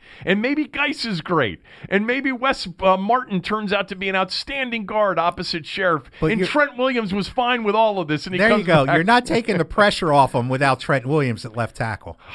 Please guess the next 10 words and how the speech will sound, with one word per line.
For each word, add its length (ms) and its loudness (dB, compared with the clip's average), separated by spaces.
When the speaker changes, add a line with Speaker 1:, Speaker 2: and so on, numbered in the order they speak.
Speaker 1:
Yeah. 400 -14
You 120 0
know, 140 6
Speaker 2:
And, 100 4
and 180 4
you're 120 4
not 280 6
running 360 4
the 80 0
ball 440 6